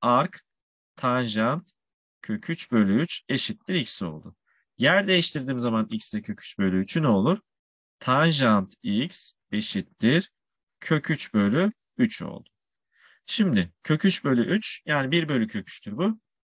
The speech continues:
Tanjantın hangi değerinde kök üç bölü üç oluyordu? X'e burada ben ne verirsem arkadaşlar, e, altmış derecede şey oluyordu.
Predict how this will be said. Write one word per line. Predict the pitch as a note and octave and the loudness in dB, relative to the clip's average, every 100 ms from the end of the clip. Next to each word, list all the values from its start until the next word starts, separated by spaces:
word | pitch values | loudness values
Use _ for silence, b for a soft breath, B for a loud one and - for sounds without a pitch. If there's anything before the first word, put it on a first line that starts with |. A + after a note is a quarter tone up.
| - | -8
Tanjantın | - D#3+ F3+ F3 F3+ E3+ F#3 F3 F3 | 2 4 6 6 4 4 0 0 -6
hangi | - D#3 G3 F#3+ D3 | -4 0 2 2 0
değerinde | C#3 B2 A2+ G#2 G2+ F#2 _ _ | 2 2 2 -2 -4 -6 _ _
kök | - A2 A2 | -8 -6 -6
üç | - - | -8 -2
bölü | G#2 G2+ F#2 _ _ _ _ G#2+ | 0 0 -4 _ _ _ _ -10
üç | - | -4
oluyordu? | G2+ F#2 F2+ F2 F3+ - _ _ _ _ _ _ _ _ _ _ _ - | -2 0 0 0 -2 -4 _ _ _ _ _ _ _ _ _ _ _ -6
X'e | C3+ - F#3 F3+ | -4 0 2 2
burada | C3+ A2 G#2+ | 2 0 2
ben | A2+ C#3+ D#3 | 2 0 -2
ne | D#3+ | -2
verirsem | B2+ G2 - G2 F2+ | -2 -4 -6 -8 -10
arkadaşlar, | F2 F2 F2 - E3+ A3 - _ _ _ _ - | -10 -10 -12 -2 0 0 -4 _ _ _ _ -2
e, | A2 G#2+ - | 2 2 2
altmış | C3 C#3 D3+ E3 - | 2 2 0 -2 0
derecede | C3+ A2+ G2+ F2 F#2 F2 _ _ _ _ _ _ _ _ _ _ | 2 2 0 -2 -4 -8 _ _ _ _ _ _ _ _ _ _
şey | - B2 | -4 0
oluyordu. | G#2+ F#2+ F#2 G#2 G3 | 2 0 -2 0 0